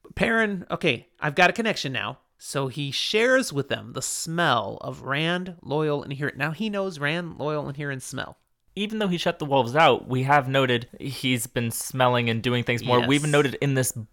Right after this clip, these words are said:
Speaker 2: book, Perrin described something as smelling wrong.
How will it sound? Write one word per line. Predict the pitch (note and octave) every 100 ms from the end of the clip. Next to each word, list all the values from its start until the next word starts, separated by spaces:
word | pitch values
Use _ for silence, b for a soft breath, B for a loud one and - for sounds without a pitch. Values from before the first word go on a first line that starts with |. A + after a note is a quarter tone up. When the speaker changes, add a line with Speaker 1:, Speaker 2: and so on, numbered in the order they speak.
| _
Speaker 2:
book, | - - - - B B B
Perrin | - D3+ C#3+ C#3
described | B2+ - C3 B2 A#2+ A2 -
something | - B2 A#2+ A2
as | -
smelling | - B2 A2+ A2 G#2 G2
wrong. | D#3+ C#3 E3 C#3+ F#2+ - -